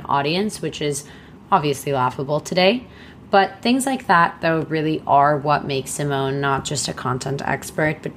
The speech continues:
really a digital disruptor at her core. We really get into it from her beginnings as a Howard University alum to her thirteen years at the Times,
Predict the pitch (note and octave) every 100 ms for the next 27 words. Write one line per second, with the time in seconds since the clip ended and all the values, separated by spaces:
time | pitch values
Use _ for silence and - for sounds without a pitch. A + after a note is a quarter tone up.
0 | - F#3 G#3 G#3 - E3+ D#3 D3+ D#3 D3+
1 | C#3+ - - C#3 - D3 - C3 C3 C#3
2 | C#3 - - C3 - - - - - -
3 | - G3+ G3+ A3 B3+ B3 A#3+ E3 E3 -
4 | E3 D#3+ C#3+ C3+ D3 C#3+ D3 C#3 D3+ D3
5 | D3 D3 C3+ B2 D3 C#3+ D3 D3+ D3+ D3
6 | D#3 C#3+ C#3 C#3 - C3+ C3+ C3+ D3+ F3
7 | F3 E3+ D#3 C3 D3 C#3+ - D#3+ D3 D#3+
8 | D3 C#3 C#3 C#3 C3+ - - - G3 F#3+
9 | F3+ F#3 F3